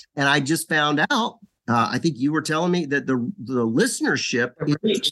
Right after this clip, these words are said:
Speaker 1: huge in the nation of Colombia. And I was like,
Speaker 2: Yes.
Speaker 1: "What?" And it's because they're dealing with the same kind of border crisis that we are
Speaker 2: Right.
Speaker 1: with Venezuelans pouring into Colombia. And I was, I, I would have never seen that coming, ever. Now, nobody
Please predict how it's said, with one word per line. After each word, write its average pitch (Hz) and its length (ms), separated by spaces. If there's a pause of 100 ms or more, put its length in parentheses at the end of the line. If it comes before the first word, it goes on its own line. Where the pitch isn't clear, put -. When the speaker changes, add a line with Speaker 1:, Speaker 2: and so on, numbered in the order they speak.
(140)
Speaker 1:
huge 170 280
in 165 140
the 190 80
nation 120 540
of 117 240
Colombia. 127 840
And 120 80
I 135 60
was 143 200
like, 107 200 (100)
Speaker 2:
Yes. - 100 (120)
Speaker 1:
"What?" - 240 (520)
And 151 120
it's 156 100
because 165 380
they're 180 160
dealing 147 380
with 135 120
the 131 80
same 190 320
kind 160 180
of 110 120
border 147 320
crisis 107 480
that - 160
we 190 180
are 104 160
Speaker 2:
Right. 392 200 (360)
Speaker 1:
with 151 200
Venezuelans 147 760
pouring 147 500
into 139 200
Colombia. 160 420
And 143 100
I 147 40
was, 139 220
I, 135 200
I 143 100
would 156 140
have 147 80
never 135 200
seen 120 200
that 101 160
coming, 87 260 (220)
ever. 147 360 (280)
Now, 127 180
nobody 214 480